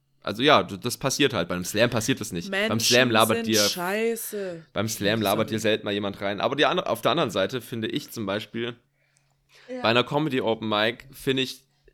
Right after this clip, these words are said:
Speaker 1: insofern es nicht jetzt zu einem richtigen Beef wird, dann auf einmal so zwischen einer Person im Publikum und dir da
Speaker 2: Mhm.
Speaker 1: oben, wenn Leute was reinsagen und so, finde ich, muss man halt als Comedian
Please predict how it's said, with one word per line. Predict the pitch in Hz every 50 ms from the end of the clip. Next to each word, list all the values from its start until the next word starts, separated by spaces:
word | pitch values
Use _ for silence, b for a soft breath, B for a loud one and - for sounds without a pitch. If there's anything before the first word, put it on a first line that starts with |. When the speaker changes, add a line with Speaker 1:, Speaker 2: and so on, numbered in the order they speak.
| _ _ _ _ _ _ _ _ _ _ _ _ _
Speaker 1:
insofern | - - 139 127 143 139 - - 147 147 156 160 156 156 - - -
es | - 123 - - -
nicht | 131 147 143 - -
jetzt | 113 127 123 - - - - - - - -
zu | - -
einem | 127 123 117
richtigen | 117 143 151 - 143 131 120 120 110
Beef | - 131 143 170 208 196 - - -
wird, | 104 101 104 104 104 110 110 -
dann | 107 101 101
auf | 98 98 -
einmal | - 104 107 110 110 113
so | 110 - 107
zwischen | 110 - - 123 120 -
einer | - 107 113
Person | 113 120 110 101 107 107
im | 104
Publikum | 127 143 143 131 - 104 101
und | 104 101 101
dir | 107
da | 104 98
Speaker 2:
Mhm. | 82
Speaker 1:
oben, | 104 117 113 123 123 B B B B B B B B B
wenn | B 101 123 123
Leute | 123 139 151 151 160 139
was | 127 127 127 120
reinsagen | 104 107 123 143 151 135 147 135 139 139 139
und | 135 131
so, | 117 117 131 127 135 139 135 - -
finde | - - - 135 135 127 -
ich, | - -
muss | - 135 135 -
man | 143 131 127
halt | 143 117 113 120 117 - -
als | - 104 107 104 - - -
Comedian | - - 113 104 107 127 139 - 113 110 113 131 139 135